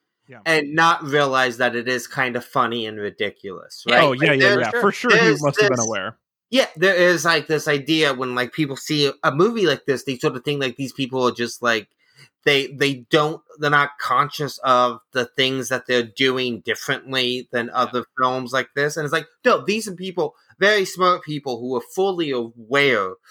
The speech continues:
Speaker 2: of what they're filming and what they're showing you.
Speaker 1: Yeah.
Speaker 2: And the stuff about the, like, the, the catfish scene is, like,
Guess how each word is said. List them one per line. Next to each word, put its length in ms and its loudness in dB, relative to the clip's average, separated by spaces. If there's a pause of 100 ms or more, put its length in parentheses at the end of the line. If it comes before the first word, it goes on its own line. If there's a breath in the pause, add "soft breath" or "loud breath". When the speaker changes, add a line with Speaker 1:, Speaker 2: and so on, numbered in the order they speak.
(220 soft breath)
Speaker 2:
of 200 -2
what 240 0
they're 160 0
filming 680 -2
and 160 -10
what 160 -4
they're 100 -6
showing 520 -2
you. 180 -18 (460 soft breath)
Speaker 1:
Yeah. 100 -8
Speaker 2:
And 260 2 (120)
the 100 -6
stuff 240 0
about 220 -2
the, 140 -2
like, 280 -6
the, 300 2
the 80 -4
catfish 520 0
scene 300 -4
is, 220 -10
like, 240 -2